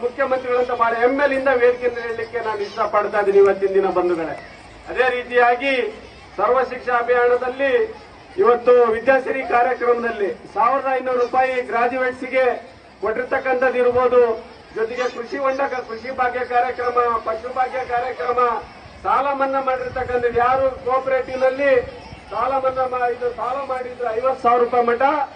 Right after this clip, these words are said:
ಸುಮಾರಾಗಿ ರಾಜ್ಯದಲ್ಲಿ ಇಪ್ಪತ್ತೆರಡು ಲಕ್ಷ ಕೋಟಿ ಇವತ್ತು ಸಾಲ ಮನ್ನಾ ಮಾಡಿ ನಮ್ಮ ತಾಲೂಕಿನಲ್ಲಿನೇ, ನಮ್ಮ ತಾಲೂಕಿನಲ್ಲಿನೇ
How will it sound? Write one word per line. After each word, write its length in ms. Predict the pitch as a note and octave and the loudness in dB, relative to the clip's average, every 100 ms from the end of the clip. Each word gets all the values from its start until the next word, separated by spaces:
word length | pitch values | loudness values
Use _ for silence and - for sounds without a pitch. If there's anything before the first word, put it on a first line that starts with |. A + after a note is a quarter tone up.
| - - - - - | -16 -20 -20 -14 -2
ಸುಮಾರಾಗಿ 720 | B3 C4+ C4+ C4+ C4+ C#4 B3+ | 2 2 2 0 -2 0 2
ರಾಜ್ಯದಲ್ಲಿ 800 | A3+ A#3 C4+ C4+ C4 C4 B3 G3+ - - - - - | 2 2 0 0 0 2 2 0 -2 -14 -20 -18 -16
ಇಪ್ಪತ್ತೆರಡು 1120 | A#3 - - C#4+ C#4 C#4+ C4+ C4+ C4+ C4 A3+ | -16 -8 -2 -2 -2 0 2 4 2 2 2
ಲಕ್ಷ 300 | C4+ C#4 D4 | 0 0 -2
ಕೋಟಿ 760 | D4 A#3 C#4 D#4+ D#4+ C#4 G#3+ - - - - - | -2 2 2 2 -2 -4 -6 -10 -18 -20 -16 -8
ಇವತ್ತು 680 | A#3+ B3 B3+ C4 B3+ A3 - C#4+ | -4 -4 0 2 2 0 -4 -2
ಸಾಲ 200 | C#4+ C#4 | 0 0
ಮನ್ನಾ 340 | C4+ C4 C4+ | -2 -2 -2
ಮಾಡಿ 400 | C4 B3+ C#4 B3 | -2 -2 -4 -6
ನಮ್ಮ 240 | C4 C4 C#4 C4 | -8 -6 -8 -4
ತಾಲೂಕಿನಲ್ಲಿನೇ, 840 | C4 C4 B3+ B3+ B3+ B3 B3 A#3 - - - - - - - | -2 0 -2 -2 -4 -2 0 0 -2 -12 -18 -20 -20 -20 -14
ನಮ್ಮ 240 | D#4 B3 B3+ C4+ | -10 -2 0 2
ತಾಲೂಕಿನಲ್ಲಿನೇ 1080 | C4+ C4 C4 B3+ B3+ B3+ B3 D4+ D4+ - - | 0 0 -2 -4 -6 -4 -6 -4 -4 -6 -12